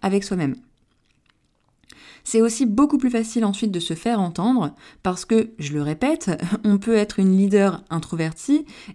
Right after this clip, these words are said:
et d'ailleurs, les introvertis ont une grande capacité d'écoute, ce qui donne un style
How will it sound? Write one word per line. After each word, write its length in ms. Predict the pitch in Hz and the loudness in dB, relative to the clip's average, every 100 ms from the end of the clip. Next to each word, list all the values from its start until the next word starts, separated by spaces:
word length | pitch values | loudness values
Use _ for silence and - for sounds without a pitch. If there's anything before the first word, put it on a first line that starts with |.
| - | 2
et 80 | 185 | 4
d'ailleurs, 420 | 165 185 262 247 - | 4 2 2 0 0
les 180 | 180 | 2
introvertis 480 | 190 - 196 180 - | 2 0 -4 -4 0
ont 120 | 254 | 0
une 140 | 175 156 | 0 0
grande 340 | 175 240 247 | 2 4 4
capacité 440 | 214 190 165 165 151 | 0 -4 -6 -4 -4
d'écoute, 420 | 151 - 285 156 - - - | -4 -2 -2 -4 -8 -14 -16
ce 140 | - 208 | -4 -4
qui 160 | 202 | 0
donne 180 | 196 233 | 2 2
un 120 | 160 | 2
style 580 | - - - 269 226 | -4 -10 -2 2 2